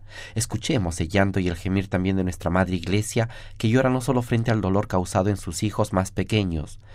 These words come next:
sino también porque conoce el pecado de algunos de sus miembros, el sufrimiento, la historia y el dolor de los menores que fueron abusados sexualmente por sacerdotes,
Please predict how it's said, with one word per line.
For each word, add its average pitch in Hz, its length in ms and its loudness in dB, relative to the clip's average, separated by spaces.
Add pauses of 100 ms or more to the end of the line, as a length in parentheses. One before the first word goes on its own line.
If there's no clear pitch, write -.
(160)
sino 85 400 4
también 92 420 4
porque 98 240 0
conoce 87 320 2
el 90 80 0
pecado 101 380 2
de 95 60 2
algunos 104 340 2
de 98 80 0
sus 90 240 -6
miembros, 92 500 0 (360)
el 95 100 2
sufrimiento, 92 720 0
la 80 100 2
historia 101 400 2
y 90 80 4
el 82 140 2
dolor 92 240 4
de 101 80 0
los - 160 -6
menores 95 320 2
que - 100 -8
fueron 98 240 2
abusados 92 480 0
sexualmente 92 680 0
por - 160 -6
sacerdotes, 92 800 0